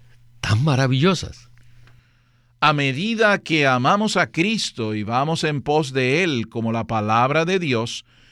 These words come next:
Speaker 2: disfrutamos las bendiciones de Dios. Puesto que guardamos a Cristo,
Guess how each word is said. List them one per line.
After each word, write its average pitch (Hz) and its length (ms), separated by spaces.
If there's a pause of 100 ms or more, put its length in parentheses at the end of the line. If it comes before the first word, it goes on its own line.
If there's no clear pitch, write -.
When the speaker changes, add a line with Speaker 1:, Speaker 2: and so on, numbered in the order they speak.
(220)
Speaker 2:
disfrutamos 117 800
las 143 240
bendiciones 120 800
de 107 120
Dios. - 460 (640)
Puesto 180 480
que 156 180
guardamos 131 760
a 196 120
Cristo, - 500